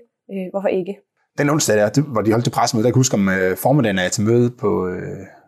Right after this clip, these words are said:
Speaker 2: på Christiansborg, øh, hvor vi så holder sådan meget afstand og hilser med albuer og, og spritter af. Og, så vi havde jo allerede tilpasset vores adfærd relativt meget, øh, da pressemødet startede, og da så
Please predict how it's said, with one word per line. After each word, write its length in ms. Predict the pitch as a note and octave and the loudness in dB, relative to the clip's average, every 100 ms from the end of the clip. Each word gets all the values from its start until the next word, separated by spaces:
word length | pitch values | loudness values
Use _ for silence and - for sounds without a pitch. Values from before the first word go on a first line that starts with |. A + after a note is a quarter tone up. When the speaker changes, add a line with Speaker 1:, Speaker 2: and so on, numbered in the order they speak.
| _ _ _ _ | _ _ _ _
Speaker 2:
på 80 | A2+ | -6
Christiansborg, 640 | - - - F3 B2 - B2 | -4 -4 0 2 0 -2 -2
øh, 500 | G#2 G2 F#2+ F#2+ F#2+ | 0 0 -4 -6 -6
hvor 100 | - | -4
vi 120 | G#2 G2+ | 0 0
så 100 | G#2 | 2
holder 160 | A#2 | 0
sådan 200 | A2+ F#2+ G2+ | 0 -2 0
meget 240 | F#2+ A#2 | 0 2
afstand 380 | G#2 A2 F#2+ F#2+ | 2 0 -2 -2
og 240 | F2+ F#2+ | 2 2
hilser 280 | - A2 - | 2 -2 0
med 100 | F#2+ | 0
albuer 340 | F#2+ G#2 G2 | 0 2 0
og, 220 | F2+ F2 F2 - _ _ _ | 0 -2 -4 -10 _ _ _
og 60 | - | -12
spritter 260 | - G2 G#2 | -4 0 2
af. 180 | G#2+ | 2
Og, 120 | F#2 - | 2 0
så 100 | G2+ | -2
vi 60 | |
havde 140 | - E3 | 2 4
jo 60 | |
allerede 320 | A#2 A2+ A#2 A2 | 2 2 2 0
tilpasset 440 | - B2+ A#2 G2 | 0 2 0 -2
vores 140 | F#2+ | -4
adfærd 320 | G2+ A#2+ G2+ F#2+ | -2 0 0 0
relativt 300 | A2+ - G2 | -4 -4 -2
meget, 320 | F2+ G#2 A#2 - - - - _ - | 0 0 -2 -8 -20 -20 -20 _ -4
øh, 160 | - | -4
da 40 | - | -4
pressemødet 440 | - G#2+ G#2 G2 | -4 -2 0 -2
startede, 300 | - A#2+ A2 | 0 0 2
og 60 | G2+ | 2
da 60 | |
så 200 | - A2+ | 0 0